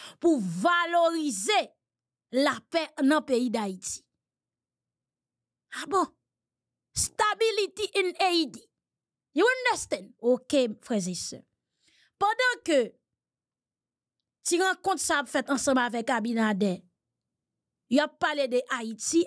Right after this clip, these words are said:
est-ce que y a un représentant pays d'Haïti dans l'espace ça? Non.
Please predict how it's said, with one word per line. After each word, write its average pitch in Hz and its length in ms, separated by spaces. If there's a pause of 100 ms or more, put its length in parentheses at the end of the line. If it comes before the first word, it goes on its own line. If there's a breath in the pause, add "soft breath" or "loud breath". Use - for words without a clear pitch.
(160)
est-ce - 220
que 403 60
y 349 380
a 453 40
un 392 160
représentant 302 560
pays 247 240
d'Haïti 220 400
dans 233 80
l'espace 185 460
ça? 175 240
Non. 226 280